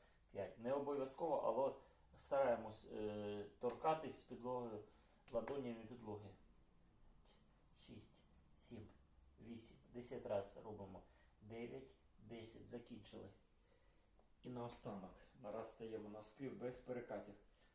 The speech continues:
Просто без різких штовхів стаємо на носки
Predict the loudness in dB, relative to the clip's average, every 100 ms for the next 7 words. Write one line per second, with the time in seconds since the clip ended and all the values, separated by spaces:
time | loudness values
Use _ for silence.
0 | -6 0 0 0 -8 -10 -20 -20 -20 -20
1 | -20 -20 -20 -20 -20 -4 0 2 2 -2
2 | -4 -10 -10 -8 -10 -8 -10 -10 -8 -4
3 | -2 -2 -2 -4 -4 -6 -8 -8